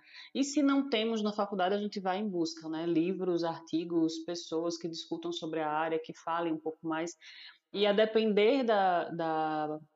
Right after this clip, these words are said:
da área que você vai seguir dentro da comunicação, dentro das relações públicas, planejamento estratégico, lidar com o público externo e interno, você vai precisar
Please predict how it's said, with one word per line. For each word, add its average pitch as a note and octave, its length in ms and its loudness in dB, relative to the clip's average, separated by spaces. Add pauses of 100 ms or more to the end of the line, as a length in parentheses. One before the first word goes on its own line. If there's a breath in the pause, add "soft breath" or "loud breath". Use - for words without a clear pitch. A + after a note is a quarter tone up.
(120)
da D#3 200 -2
área G3+ 260 6
que - 80 -12
você F3+ 220 -4
vai F3 100 0
seguir E3+ 260 0
dentro E3+ 220 2
da E3 100 0
comunicação, D#3+ 800 -2
dentro D#3+ 240 0
das D#3 160 2
relações D#3+ 400 -2
públicas, F3 500 -6
planejamento F3+ 600 0
estratégico, F3+ 760 -2
lidar F3 380 0
com G3+ 80 -6
o F#3 40 -4
público F3 340 -2
externo E3+ 420 -2
e - 20 4
interno, E3+ 300 -4
você F#3 80 -6
vai F#3+ 100 -2
precisar G#3 480 -2